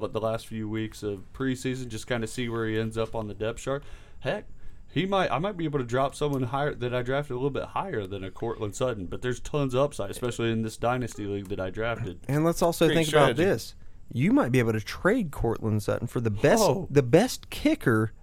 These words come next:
Speaker 2: available.
Speaker 1: Oh.
Speaker 3: I don't know if that would, I don't know.
Speaker 1: But, I mean,
Speaker 2: Think
Speaker 1: trade
Speaker 2: of,
Speaker 1: bait
Speaker 2: think about
Speaker 1: Cortland
Speaker 2: that.
Speaker 1: Sutton?
Speaker 2: You got
Speaker 1: Yeah.
Speaker 2: trade
Speaker 3: You
Speaker 2: bait
Speaker 3: might be
Speaker 2: for
Speaker 3: able
Speaker 2: a
Speaker 3: to
Speaker 2: freaking kicker?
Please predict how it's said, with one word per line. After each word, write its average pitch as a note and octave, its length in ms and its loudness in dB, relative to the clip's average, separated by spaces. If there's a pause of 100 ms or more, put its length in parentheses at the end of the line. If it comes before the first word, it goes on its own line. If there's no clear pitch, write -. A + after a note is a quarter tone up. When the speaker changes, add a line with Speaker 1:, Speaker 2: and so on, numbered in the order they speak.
(220)
Speaker 2:
available. D3+ 720 4 (120)
Speaker 1:
Oh. C#3 400 -2 (200)
Speaker 3:
I G2+ 100 -4
don't G2 120 -4
know F2 160 -6
if E2 100 -10
that - 400 -2
would, F2+ 160 -10 (240)
I - 120 -12
don't G#2 200 -14
know. - 60 -16 (440)
Speaker 1:
But, D3 560 0
I D3+ 120 2
mean, C#3 220 4
Speaker 2:
Think A3+ 100 6
Speaker 1:
trade E3 140 8
Speaker 2:
of, B2+ 80 4
Speaker 1:
bait C#3 120 6
Speaker 2:
think A3+ 160 4
about D#3 300 6
Speaker 1:
Cortland - 20 4
Speaker 2:
that. A#2+ 60 4
Speaker 1:
Sutton? E3+ 340 -2
Speaker 2:
You F3+ 100 4
got A3 80 10
Speaker 1:
Yeah. F3+ 40 0
Speaker 2:
trade A3 260 6
Speaker 3:
You G3+ 40 0
Speaker 2:
bait G3+ 220 10
Speaker 3:
might F3+ 140 8
be - 20 0
Speaker 2:
for G#3+ 120 10
Speaker 3:
able F3 80 10
Speaker 2:
a C#3+ 40 8
Speaker 3:
to - 60 0
Speaker 2:
freaking B3+ 400 4
kicker? E4+ 460 2